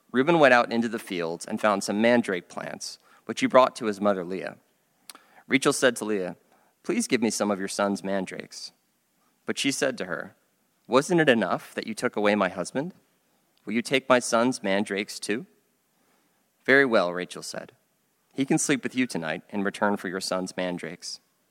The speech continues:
So when Jacob came in from the fields that evening, Leah went out to meet him.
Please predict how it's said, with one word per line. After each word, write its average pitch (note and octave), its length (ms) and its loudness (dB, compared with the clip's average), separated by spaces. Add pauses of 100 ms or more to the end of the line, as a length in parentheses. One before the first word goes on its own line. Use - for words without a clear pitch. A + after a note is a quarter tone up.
(580)
So A2+ 140 -2
when A#2+ 140 6
Jacob C#3+ 340 0
came A2+ 240 2
in A2+ 140 2
from G#2+ 160 -2
the G#2 80 -2
fields G#2+ 320 -2
that F#2 180 0
evening, F2 380 -8 (460)
Leah C#3 220 4
went A#2+ 140 6
out G2+ 180 2
to - 80 -8
meet G2 200 -4
him. E2+ 180 -10